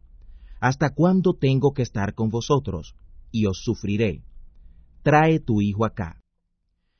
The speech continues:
Y mientras se acercaba, el demonio le derribó y despedazó. Pero Jesús increpó al espíritu inmundo, y sanó al muchacho, y se lo volvió a su padre.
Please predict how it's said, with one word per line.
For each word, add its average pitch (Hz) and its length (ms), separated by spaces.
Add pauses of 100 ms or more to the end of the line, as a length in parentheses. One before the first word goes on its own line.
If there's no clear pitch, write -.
Y 151 120
mientras 185 360
se 151 80
acercaba, 110 760 (280)
el 135 200
demonio 117 460
le 98 100
derribó 104 640
y 104 120
despedazó. 95 720 (720)
Pero 123 220
Jesús 120 540 (260)
increpó 123 760
al 104 80
espíritu 101 540
inmundo, 107 640 (280)
y 147 140
sanó 113 360
al 160 100
muchacho, 104 640 (300)
y 113 140
se 104 120
lo 90 140
volvió 87 380
a 98 60
su 101 140
padre. 82 420